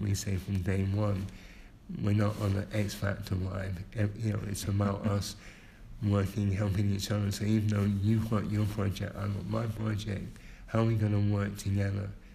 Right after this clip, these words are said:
Speaker 1: to figure this out?
Speaker 2: Yeah, I mean, it's the only way to survive.
Speaker 1: Yeah.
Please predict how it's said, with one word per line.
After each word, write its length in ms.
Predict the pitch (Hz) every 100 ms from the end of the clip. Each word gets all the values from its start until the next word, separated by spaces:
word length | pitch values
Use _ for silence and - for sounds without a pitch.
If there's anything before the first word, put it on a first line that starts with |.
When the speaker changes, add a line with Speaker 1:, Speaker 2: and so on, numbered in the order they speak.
| - - -
Speaker 1:
to 140 | - 101
figure 300 | - 98 95
this 220 | 95 -
out? 220 | 117 90 - - - - -
Speaker 2:
Yeah, 280 | 117 110 - -
I 80 | 110
mean, 240 | 117 107
it's 140 | 104
the 160 | 117 104
only 380 | 107 113 104 98
way 400 | 92 92 90 87 -
to 140 | -
survive. 640 | 101 107 80 98 104 80 76 113
Speaker 1:
Yeah. 160 | 120